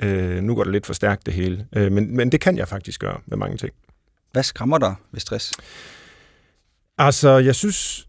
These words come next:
Speaker 1: når man har mødt mennesker, set mennesker, der for alvor er gået ned med stress, som også var det udtryk, jeg brugte i begyndelsen, øh, og se, øh, når man har set, hvor syge de kan blive af det, hvor invaliderende det kan være, øh, så er det i sig selv <laughs> nærmest en stressfaktor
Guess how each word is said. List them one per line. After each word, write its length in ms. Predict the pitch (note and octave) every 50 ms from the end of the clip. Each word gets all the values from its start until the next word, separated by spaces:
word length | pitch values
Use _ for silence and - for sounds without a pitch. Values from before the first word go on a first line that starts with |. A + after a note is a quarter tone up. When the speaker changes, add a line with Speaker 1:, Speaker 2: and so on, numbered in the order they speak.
| _ _ _ _ _ - -
Speaker 1:
når 300 | A3 G#3+ G3 E3+ D#3 D3+
man 220 | D3+ D3+ C#3+ D3 C#3
har 120 | C#3 C#3
mødt 720 | C3+ C3+ C3+ C#3+ E3 G3+ G#3 D#3+ B2 - - - - - - -
mennesker, 540 | B2 C3 C#3 D3+ E3 E3+ - - A#2 G#2 G2+ F2 -
set 260 | - - - E3+ C#3+ -
mennesker, 340 | A#2 A#2 C3+ C3+ - - G#2
der 340 | F#2+ - G#2 G2 G2 G2 F#2+
for 180 | - - B2 - -
alvor 320 | D3 D3+ F3+ F3+ D3+ A2
er 40 | G2+
gået 200 | F2 G#2 G2 F#2+
ned 120 | G#2+ G#2+
med 100 | - -
stress, 480 | F#2 - - G2+ G2+ - - - - - _
som 140 | - - -
også 140 | F2+ F#2 -
var 60 | F#2+
det 60 | F#2
udtryk, 280 | G2 G#2 - - G2 F2+
jeg 80 | F2+
brugte 240 | E2+ G#2 G#2 G2+ -
i 20 | G#2
begyndelsen, 560 | - F#2+ - C#3+ D3 B2 - - G#2 F2+ E2 - - - - _ - _ _ _ - _ _ _ _ _ _ _
øh, 280 | - A#2 A2 G#2+ G#2 G#2 -
og 100 | B2 G#2+
se, 340 | - - - D#3+ D3+ - - - - C3+
øh, 420 | C3 B2 A#2+ A#2 A#2 A2+ A#2 B2 B2
når 100 | A#2+ B2
man 100 | B2 B2
har 40 | B2
set, 160 | A#2+ - -
hvor 80 | A2 B2
syge 340 | A2 - - - F3 G3+ G#3
de 120 | D3+ A2+
kan 100 | - G2+
blive 280 | E2 - B2 D3 C#3+ G2+
af 60 | -
det, 160 | - - - - _
hvor 120 | - A2 A#2
invaliderende 640 | A#2 A2+ A2+ A2+ A2+ A#2 - F#3 E3+ A#2 G2+ G2
det 100 | F#2 G2
kan 120 | - G2+ F2+
være, 340 | G2+ F#2+ G2+ A2 A#2 A#2 G#2+ _ _ _ _ _ _ _ _ _ _
øh, 320 | - A2+ G#2+ G#2 G2 G2
så 260 | F#2+ - - - - D#3
er 240 | D#3+ F2+ B2 C3+
det 120 | D3 C3+ A2
i 80 | G2
sig 120 | F#2 A2 G2
selv 260 | - - C#3 D3+ E3 C#3
<laughs> 60 | G#2+
nærmest 240 | C#3 D3+ D3 C3+ B2+
en 100 | A2+ G#2+
stressfaktor 840 | - - - - C#3+ F3+ F3 - - - F#2+ G2 - - - G2+ F#2